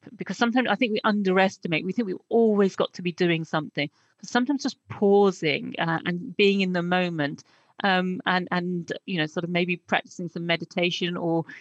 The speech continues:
you know, just, just pausing and, and so that you have a, a good sleep pattern or hygiene. I think all of these things are sort of, um, integral to this,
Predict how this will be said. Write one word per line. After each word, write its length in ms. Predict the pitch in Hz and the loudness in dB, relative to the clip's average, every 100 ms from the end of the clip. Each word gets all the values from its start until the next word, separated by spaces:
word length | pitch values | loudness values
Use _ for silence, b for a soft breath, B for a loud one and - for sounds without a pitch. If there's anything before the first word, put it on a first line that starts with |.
| B - | B 0
you 60 | 302 | 0
know, 80 | |
just, 400 | 202 - 349 - - | 0 0 -2 -2 -4
just 260 | 427 - - | -4 -4 -2
pausing 500 | 311 403 427 202 165 | 4 4 4 2 0
and, 140 | 170 | 0
and 180 | 196 196 | -2 -2
so 160 | - 214 | 0 2
that 140 | 208 | 2
you 100 | 208 | 0
have 140 | 208 190 | 2 2
a, 120 | - | 0
a 100 | - | -4
good 280 | 180 226 214 | 0 2 2
sleep 360 | - - 208 - - _ _ | 0 -2 -2 -4 -16 _ _
pattern 480 | - 247 - - 175 | -4 -4 -4 -4 0
or 220 | 151 170 - | 0 -2 0
hygiene. 480 | 220 240 - 156 - | 0 0 0 -2 -2
I 100 | 180 | -6
think 220 | - 208 b b b b - - | -4 -6 b b b b -18 -4
all 220 | 247 277 | 2 2
of 80 | 220 | 2
these 200 | 214 - | -2 -2
things 240 | 190 180 | -4 0
are 160 | 180 180 | 0 0
sort 180 | 196 | -4
of, 80 | 180 - - - | -6 -8 -20 -6
um, 240 | 185 185 - | -4 -4 -4
integral 640 | 196 - 233 220 175 165 - | -6 -2 -2 0 0 -2 -2
to 140 | 196 | -2
this, 260 | 175 165 | -2 -4